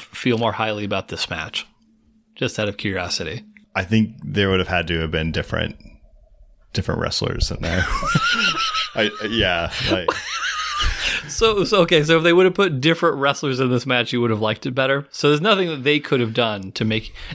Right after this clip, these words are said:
Speaker 1: it would have, they would have had to have replaced Hayabusa and Shinzeki. Is that what you're saying? People that weren't just out there to be
Speaker 2: Possibly,
Speaker 1: sacrificial
Speaker 2: possibly
Speaker 1: lambs.
Speaker 2: both sets of wrestlers.
Speaker 1: You would have liked the match better if it had four different wrestlers in it.
Speaker 2: Potentially, like, yeah.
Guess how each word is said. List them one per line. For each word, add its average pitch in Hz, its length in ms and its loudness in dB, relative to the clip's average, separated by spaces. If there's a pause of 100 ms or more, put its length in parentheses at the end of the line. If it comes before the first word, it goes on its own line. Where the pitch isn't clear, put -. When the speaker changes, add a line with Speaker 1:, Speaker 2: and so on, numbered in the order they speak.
(100)
Speaker 1:
it 143 240 0
would 160 140 6
have, 151 240 -2 (260)
they 143 160 0
would 160 160 4
have 147 60 -6
had 156 160 -2
to 143 80 -4
have 135 160 -4 (140)
replaced 131 420 0
Hayabusa 127 520 2
and 113 140 -2
Shinzeki. 113 580 0
Is 123 80 2
that 107 120 0
what 120 80 -2
you're 120 100 2
saying? 120 360 -2 (400)
People 131 220 2
that 117 140 2
weren't 113 200 -2
just - 280 -2 (120)
out 110 180 -2
there 113 160 0
to 110 80 -2
be 104 180 0
Speaker 2:
Possibly, 143 340 4
Speaker 1:
sacrificial 123 360 2
Speaker 2:
possibly 117 380 4
Speaker 1:
lambs. 90 100 -4
Speaker 2:
both 98 220 4
sets - 560 -2 (100)
of - 160 -4
wrestlers. - 720 -2
Speaker 1:
You 131 160 4
would 143 100 6
have 135 80 0
liked 139 160 0
the 135 80 0
match 123 320 -2
better 120 220 2
if 104 100 -2
it 110 60 2
had 110 260 0
four 113 260 2
different 110 300 -2
wrestlers 104 340 -2
in 110 120 0
it. 113 40 -2
Speaker 2:
Potentially, 113 640 4
like, 85 200 4
yeah. 101 80 4